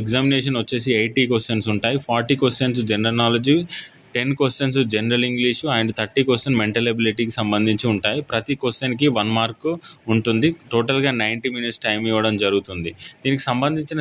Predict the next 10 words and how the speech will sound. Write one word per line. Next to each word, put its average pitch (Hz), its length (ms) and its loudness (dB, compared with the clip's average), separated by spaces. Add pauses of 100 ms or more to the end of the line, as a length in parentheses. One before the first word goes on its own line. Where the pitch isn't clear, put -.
సిలబస్ 123 400 2
ఒకసారి 113 320 -2 (120)
చూద్దాం. 113 280 -2 (420)
జనరల్ 131 300 0
నాలెడ్జ్కి 147 320 0
సంబంధించి 131 540 0
ఇండియన్ 117 300 2
ఆర్ట్స్, 117 260 -6
కల్చర్, 104 400 0
డ్యాన్స్, 107 280 -2